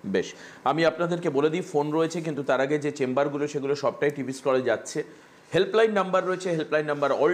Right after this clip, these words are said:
time খোলা রয়েছে আপনাদের জন্য। যারা আজকে ফোন পাবেন না, এরকম নয় যে তারা treatment পেতে পারবেন না। তারা অবশ্যই হেল্পলাইন নাম্বারে ফোন করে যেখানে যেখানে চেম্বার রয়েছে, সেরকম convenient connection বুঝে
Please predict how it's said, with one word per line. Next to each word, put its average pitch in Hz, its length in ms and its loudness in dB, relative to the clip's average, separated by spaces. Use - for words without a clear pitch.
time 175 260 2
খোলা 147 240 0
রয়েছে 143 280 0
আপনাদের 131 320 -4
জন্য। 127 260 -4
যারা 120 200 2
আজকে 120 200 -2
ফোন 143 280 -6
পাবেন 156 260 0
না, 147 100 0
এরকম 127 300 0
নয় 151 140 2
যে 147 100 -2
তারা 143 220 0
treatment 135 400 -8
পেতে 127 140 -4
পারবেন 127 340 2
না। 131 160 -4
তারা 147 140 4
অবশ্যই 175 260 2
হেল্পলাইন 175 360 2
নাম্বারে 180 280 2
ফোন 160 220 -6
করে 190 220 0
যেখানে 147 300 -2
যেখানে 143 240 0
চেম্বার 127 400 0
রয়েছে, 147 280 2
সেরকম 139 320 -2
convenient 160 580 2
connection 123 440 -2
বুঝে 123 340 -2